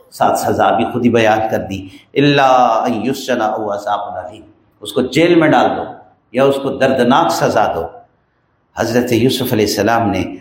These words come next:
بڑے معصومانہ انداز سے اپنی برات کا اظہار کیا۔ اب دونوں کی باتیں آپس میں مختلف ہو گئی تو اللہ کہتے ہیں، "شہد شاہد من اہلہا"، اس خاتون کے گھر والوں سے ہی ایک گواہ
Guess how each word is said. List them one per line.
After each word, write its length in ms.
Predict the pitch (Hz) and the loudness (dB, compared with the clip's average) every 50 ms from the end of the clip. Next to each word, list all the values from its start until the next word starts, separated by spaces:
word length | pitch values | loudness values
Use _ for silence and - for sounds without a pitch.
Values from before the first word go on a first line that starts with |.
| - - _ _ | -20 -20 _ _
بڑے 180 | - 104 120 120 | -2 0 0 2
معصومانہ 680 | 110 113 - - - - 123 131 151 160 165 160 143 | 2 2 0 0 0 0 0 2 2 2 2 2 0
انداز 460 | 110 95 92 92 85 98 98 95 95 | 0 0 -2 -2 -2 0 0 0 -2
سے 180 | 95 - 95 85 | -4 -4 -4 -4
اپنی 240 | 80 - - 95 | -4 -4 -8 -10
برات 460 | 87 78 - 82 80 82 87 - - - | -10 -8 -4 -2 -2 -2 -2 -4 -6 -4
کا 60 | 95 | -4
اظہار 380 | 82 80 78 - 87 87 85 | -4 -4 -6 -4 -2 -2 -2
کیا۔ 380 | 82 - - 80 80 80 78 78 - - - - - - - - | -2 -4 -8 -6 -4 -4 -4 -4 -6 -8 -16 -20 -20 -20 -6 -6
اب 180 | - 104 113 117 | -4 -4 2 2
دونوں 200 | 139 143 143 139 | 4 4 4 2
کی 120 | - 139 | 2 2
باتیں 360 | 123 123 123 120 - 127 127 | 2 2 2 2 0 0 0
آپس 420 | 117 110 113 113 113 123 123 - 135 | 2 2 2 2 0 -2 -4 -4 -4
میں 80 | 123 | -2
مختلف 500 | 123 127 131 - - - 104 104 104 - | -2 -2 -4 -4 -4 0 0 0 0 0
ہو 180 | 127 98 - 120 | -2 -2 0 0
گئی 240 | 117 104 - - - - - - _ _ _ | -4 -4 -4 -10 -16 -18 -20 -20 _ _ _
تو 60 | - | 0
اللہ 140 | 113 131 135 | 2 4 4
کہتے 260 | 123 131 127 123 135 | 4 2 0 0 0
ہیں، 80 | 139 - | 0 -2
"شہد 480 | - - 143 139 - 135 123 123 113 | -2 0 0 0 2 2 0 0 0
شاہد 580 | 101 - - 120 117 127 127 117 - 113 120 120 | -2 -2 0 2 2 4 2 2 0 -4 -6 -6
من 320 | 117 104 104 107 104 104 | -8 -8 -8 -10 -8 -6
اہلہا"، 840 | 107 107 95 92 95 95 87 - - 113 104 92 - - - - - - - - _ _ - - - _ - _ | -6 -6 -6 -6 -12 -14 -16 -6 -2 0 0 0 0 -4 -8 -10 -16 -20 -20 -20 _ _ -20 -20 -20 _ -6 _
اس 160 | 160 151 - - - | -4 -2 -2 -2 -2
خاتون 580 | 139 139 139 139 143 170 185 196 202 196 160 - | 0 0 0 2 0 2 2 2 2 0 0 0
کے 240 | 185 170 165 - - | 0 0 0 -2 0
گھر 120 | 123 139 | 0 0
والوں 440 | 143 135 131 - - 330 196 208 208 | 2 2 2 2 2 4 2 2 0
سے 160 | 202 - - | 0 -2 -2
ہی 540 | 190 170 139 143 147 135 113 - - - - - _ | -2 -2 0 0 -2 -2 -2 -4 -6 -10 -14 -12 _
ایک 280 | 156 156 156 151 - | -2 -2 -2 0 2
گواہ 260 | 139 135 139 147 190 | 2 4 4 4 2